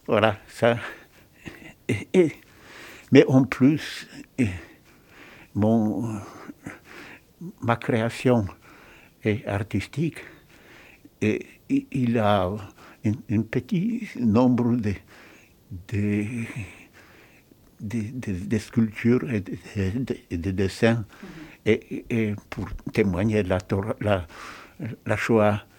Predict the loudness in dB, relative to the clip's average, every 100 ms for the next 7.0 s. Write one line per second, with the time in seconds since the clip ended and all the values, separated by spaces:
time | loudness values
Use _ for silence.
0 | -20 -10 -6 -6 0 0 2 0 0 2
1 | 2 2 0 2 2 2 -4 -12 -16 -2
2 | 2 2 2 0 0 0 -6 -20 -20 -20
3 | -20 -20 -20 -20 _ 2 2 2 -6 -20
4 | -20 -20 _ _ _ -20 -20 -20 _ _
5 | -6 -4 -4 -4 0 -2 0 -6 -6 -2
6 | -2 -2 -14 -20 -20 -20 _ -12 -12